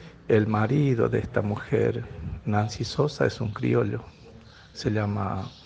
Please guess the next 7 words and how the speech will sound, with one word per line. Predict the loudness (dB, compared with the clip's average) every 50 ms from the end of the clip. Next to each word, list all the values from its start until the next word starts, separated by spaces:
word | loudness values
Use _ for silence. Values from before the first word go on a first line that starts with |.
| -20 -20 -20 -20 -12 -4 0
Mario | 0 2 2 2 0 -2
Aponte. | -2 -4 -4 -6 -4 -4 -6 -8 -10 -10 -10 -12 -16 _ _ -20 -20 -12 -4 0
Él | 2 2 2 2 0 -2 -4 -6 -10 -12 -16 -20 -20 -20 -20 -20 -20 -20 -20 _ -8
me | -4 -2 -2
amenazó | 0 0 0 -2 -2 -4 -6 -2 2 2 4 4
de | 2
muerte | 2 0 0 0 0 0 -2 -4 -4 -2 -2 -2 -2 -4